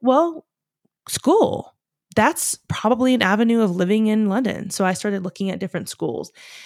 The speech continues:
And when we were on the trip, we toured, um, the London College of Fashion.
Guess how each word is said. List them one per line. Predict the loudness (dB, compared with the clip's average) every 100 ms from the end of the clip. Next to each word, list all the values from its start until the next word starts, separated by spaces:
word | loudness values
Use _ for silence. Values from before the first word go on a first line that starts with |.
| -20 _
And | 2 4 4 2 2
when | 4
we | 4
were | 2 2
on | 2 4 2
the | 0
trip, | 0 2 4 2 -2 _ _
we | 0 0
toured, | -2 -2 2 4 4 2 -2 -10 _ _ _ _ _ _
um, | 2 4 2 -4
the | 0 2
London | 4 2 0
College | 0 0 -2
of | -4
Fashion. | -2 -2 -4 -8 -8 -12